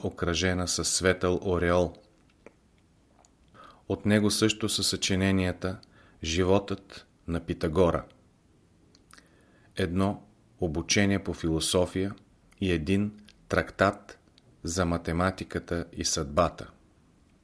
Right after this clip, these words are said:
Той ни е предал също тридесет и девет символи на питагорейците. Тези символи са остроумни изречения, повечето тъмни, които съставят правила за живеене на последователите на Питагор.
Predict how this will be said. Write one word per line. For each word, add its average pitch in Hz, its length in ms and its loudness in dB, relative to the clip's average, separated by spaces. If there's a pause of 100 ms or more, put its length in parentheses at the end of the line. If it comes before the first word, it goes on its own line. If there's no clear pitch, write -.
(800)
Той 120 160 8
ни 127 140 10
е 120 120 2
предал 107 380 8
също 104 420 0
тридесет 104 480 4
и 92 80 2
девет 95 340 6
символи 95 500 2
на 87 100 2
питагорейците. 90 880 2 (480)
Тези 101 260 4
символи 98 500 2
са - 160 2
остроумни 98 580 4
изречения, 85 720 0 (300)
повечето 95 540 2
тъмни, 90 520 2 (260)
които 101 280 0
съставят 90 720 0
правила 87 460 2
за 85 120 -2
живеене 85 640 0 (260)
на 85 100 -2
последователите 82 960 -2
на 80 100 -4
Питагор. 76 600 -6